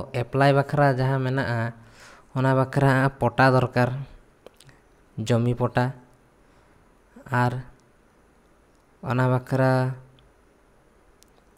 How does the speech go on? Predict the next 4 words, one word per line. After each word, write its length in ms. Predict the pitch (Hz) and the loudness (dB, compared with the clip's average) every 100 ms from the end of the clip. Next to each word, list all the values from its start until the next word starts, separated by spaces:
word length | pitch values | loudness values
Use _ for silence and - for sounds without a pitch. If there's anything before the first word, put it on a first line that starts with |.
| _ _ _ _ _ _ _ _ _ _ _ _ _ _ _ _ - - | _ _ _ _ _ _ _ _ _ _ _ _ _ _ _ _ -20 -4
ᱯᱟᱥᱵᱩᱠ 640 | 120 113 123 123 139 131 | -2 -2 -4 -2 -2 0
ᱫᱚᱨᱠᱟᱨ, 560 | 127 117 - 123 120 117 | 0 0 -2 -2 -2 -2
ᱵᱮᱝᱠ 320 | 120 120 - | -4 -4 -4
ᱯᱟᱥᱵᱚᱦᱤ। 560 | 117 113 117 113 113 | -6 -6 -6 -6 -6